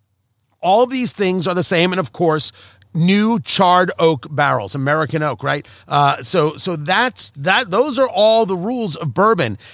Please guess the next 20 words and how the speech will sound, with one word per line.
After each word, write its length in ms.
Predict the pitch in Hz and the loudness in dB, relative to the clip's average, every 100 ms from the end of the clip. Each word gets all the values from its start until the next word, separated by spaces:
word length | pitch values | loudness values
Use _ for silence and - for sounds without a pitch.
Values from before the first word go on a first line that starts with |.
| - - | -8 -2
It 160 | 196 | 0
is 220 | 202 196 139 | 2 0 0
this 200 | 185 - | -2 -2
filtering 600 | - 285 302 226 175 123 | 0 0 0 0 0 0
process 640 | 117 95 - 87 - - _ _ _ _ _ _ _ _ | -4 -4 -8 -10 -10 -12 _ _ _ _ _ _ _ _
that 420 | 165 151 226 233 | -20 -4 -2 2
it 140 | 233 226 | 2 2
is, 220 | 214 196 | 0 0
it 80 | 214 | 0
is 160 | 196 - | 0 -2
true 580 | - 311 302 160 110 - _ _ 135 | -2 -2 -2 -2 -4 -10 _ _ -2
that 240 | 208 202 | 0 2
there 160 | 208 - | -2 -2
is 360 | 247 294 277 247 | 0 2 2 2
not 320 | 247 233 202 | 4 4 2
a 100 | 196 | -2
rule 720 | 170 180 240 220 165 139 123 _ _ _ | -2 -2 0 0 0 0 -4 _ _ _
about 680 | 185 156 110 190 226 233 - - | 0 0 2 2 2 2 -4 -4
the 180 | 175 185 | -2 -2
filtering 1000 | - - 254 262 - 165 131 107 107 | 0 2 2 0 -2 0 0 -2 -8